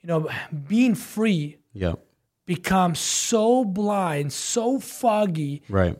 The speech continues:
Speaker 1: that we actually become so, I would say, disconnected from that story. We become so disconnected from that version of life that we could create for ourselves.
Speaker 2: Right.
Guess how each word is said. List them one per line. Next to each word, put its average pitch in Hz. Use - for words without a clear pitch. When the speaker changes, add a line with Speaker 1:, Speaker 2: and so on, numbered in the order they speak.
Speaker 1:
that 175
we 190
actually 220
become 185
so, 247
I 190
would 185
say, 185
disconnected 175
from 160
that 175
story. 180
We 147
become 170
so 233
disconnected 196
from 170
that 175
version 175
of 151
life 165
that 151
we 147
could 139
create 170
for 165
ourselves. 143
Speaker 2:
Right. 90